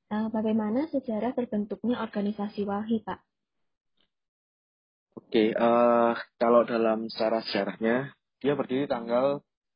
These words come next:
Speaker 2: lima belas Oktober seribu sembilan ratus delapan puluh. Nah, terbentuknya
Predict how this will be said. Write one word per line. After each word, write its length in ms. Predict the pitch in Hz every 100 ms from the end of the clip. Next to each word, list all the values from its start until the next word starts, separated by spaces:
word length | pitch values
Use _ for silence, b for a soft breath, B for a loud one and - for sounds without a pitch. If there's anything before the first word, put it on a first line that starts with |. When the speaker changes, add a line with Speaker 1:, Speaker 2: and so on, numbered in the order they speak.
| _ _ _ _ _
Speaker 2:
lima 160 | 135 131
belas 180 | 123 123
Oktober 640 | - 120 - 131 135 143 -
seribu 0 |
sembilan 100 | 117
ratus 100 | 117 -
delapan 340 | 107 101 101 -
puluh. 240 | 104 104 - _ _ _ _ _ _ _ _ _ 123
Nah, 240 | 120 113
terbentuknya 500 | 120 127 123 120